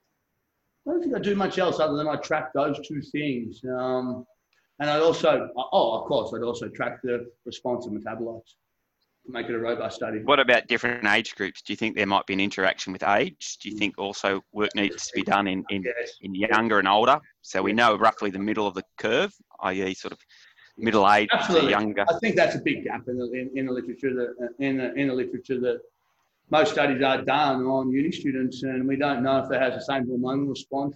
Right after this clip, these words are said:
Speaker 1: for middle-aged people, middle-aged women, older people. Um, we have no idea. And yes, it's a massive gap, and it needs to be filled, um, a hundred percent. Hundred percent.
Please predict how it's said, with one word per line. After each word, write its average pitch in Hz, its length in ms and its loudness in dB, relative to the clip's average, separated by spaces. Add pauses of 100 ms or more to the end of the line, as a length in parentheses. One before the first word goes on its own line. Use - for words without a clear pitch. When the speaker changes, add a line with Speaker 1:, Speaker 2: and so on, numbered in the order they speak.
Speaker 1:
for 123 140 -6
middle-aged 131 420 0 (100)
people, 131 240 -4
middle-aged 131 440 0
women, 131 400 -4
older 143 240 0
people. 127 400 -4 (320)
Um, 123 540 -2 (260)
we 143 80 0
have 139 160 2
no 131 260 2
idea. 127 300 -2 (140)
And 131 300 0
yes, 139 220 0
it's 120 140 -8
a 123 60 -4
massive 127 440 -4
gap, 139 140 -4 (120)
and 127 100 -8
it 113 100 -8
needs 175 220 -6
to - 60 -14
be 113 120 -10 (160)
filled, 113 320 -2 (480)
um, 110 480 -6
a - 20 -14
hundred 131 160 -2
percent. 107 340 -8 (1300)
Hundred 127 180 -6
percent. 95 260 -12